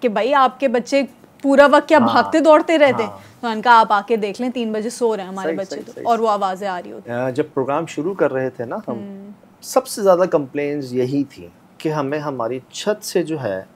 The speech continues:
Speaker 2: वो कैंचे खेलने की आवाज़ आती है,
Speaker 1: आती है।
Speaker 2: पत्थर खेलने की। और सबसे ज़्यादा flats, क्योंकि कराची में
Speaker 1: हम्म।
Speaker 2: बहुत हैं, तो जो flats में लोग रहते हैं ना, वो अक्सर ऊपर जाते हैं। "ओ भाई, क्या कर रहे हो?"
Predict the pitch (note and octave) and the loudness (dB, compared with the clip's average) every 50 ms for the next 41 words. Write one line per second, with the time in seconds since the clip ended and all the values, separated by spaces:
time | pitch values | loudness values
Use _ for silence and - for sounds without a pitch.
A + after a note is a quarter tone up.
0 | _ - C#3+ - _ - - D3+ D#3+ D#3+ D3 - - F3+ E3 - - D3 C#3 C3 | _ -12 -12 -12 _ -2 0 0 0 -2 -2 -2 -2 -2 -2 -2 -4 -4 -4 -4
1 | B2+ B2+ B2+ A#2+ B2+ A#2+ A2+ G#2 G2 G2+ G#2 G#2 G2 G#2 F#2+ F#2 A3 G#3+ - G#3 | -8 -10 -12 -10 -8 -6 -6 -4 -4 -6 -6 -6 -6 -6 -8 -6 -8 -10 -10 -10
2 | G#3+ G#3 G#3+ G#3 G3+ F#3+ G3 F#3+ G3+ - - - - A#2+ A2 G#2+ G#2 G#2+ A2 - | -10 -10 -10 -10 -10 -10 -10 -10 -12 -12 -12 -12 -12 -12 -12 -12 -14 -14 -14 -14
3 | C#3+ - - F#3+ F3+ - F#3 F#3 F3 F#3+ - - E3+ D#3 D#3+ F3 E3+ - F#3 F3 | -14 -8 -8 -8 -8 -4 -4 -4 -4 -4 -4 -2 2 2 2 2 0 -4 -8 -6
4 | - F3 D#3 D#3 D#3 - F3 E3 D#3 A#3+ A#3 A3+ C3+ C3 D3 E3+ G#3 G3 F3+ - | 0 2 2 2 0 -2 -6 -6 -4 -2 0 0 0 0 0 -2 -4 -8 -12 -18
5 | _ - B2 B2+ C#3 D3 _ _ _ _ _ _ _ _ _ _ _ _ C#3+ - | _ -12 -12 -12 -12 -14 _ _ _ _ _ _ _ _ _ _ _ _ -20 -18
6 | C3+ C3+ D3 - - C#3+ C3 C#3+ E3 D#3+ - G3 F3+ E3 D#3+ D#3 D#3 C3+ A#2+ A#2 | -16 -16 -16 -8 -4 -2 -2 0 -2 -4 -6 -6 -6 -4 -4 -4 -4 -4 -6 -6
7 | - C#3+ D3 D3 D#3 D#3 - - _ _ _ - - A#3+ B3+ - - - E4 D#4+ | -8 -12 -12 -10 -12 -14 -14 -18 _ _ _ -2 -2 -2 -2 -2 -4 -4 -2 -2
8 | D4 D4 - C#4 C4+ A3+ A#3 F#3+ F3 - - A#2+ G2 - - _ _ _ _ _ | -2 2 4 2 4 4 2 0 0 -2 -8 -12 -12 -14 -18 _ _ _ _ _
9 | _ _ _ _ _ _ _ _ _ C4 B3+ A#3+ A3 B3 D4 - - - C4+ C#4+ | _ _ _ _ _ _ _ _ _ 4 6 8 8 8 6 4 4 4 4 4
10 | - B3+ B3 A#3 B3+ C4 C4 B3+ A3 C#3+ A2 | 4 4 2 4 6 6 6 6 6 4 0